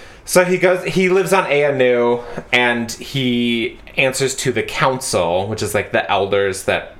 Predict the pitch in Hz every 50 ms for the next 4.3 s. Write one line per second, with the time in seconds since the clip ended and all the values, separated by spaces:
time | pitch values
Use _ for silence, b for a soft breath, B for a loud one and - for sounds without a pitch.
0 | - 117 117 107 101 92 92 85 90 90 87 87 90 92 - - - - - -
1 | 101 - - 101 101 95 92 92 87 87 87 90 - - - - 95 98 98 95
2 | 95 - - - 98 101 104 104 - - 101 95 98 92 85 - 107 95 101 104
3 | 101 98 95 - - 98 101 95 90 107 101 95 - 107 104 - 107 98 92 90
4 | 95 101 117 165 -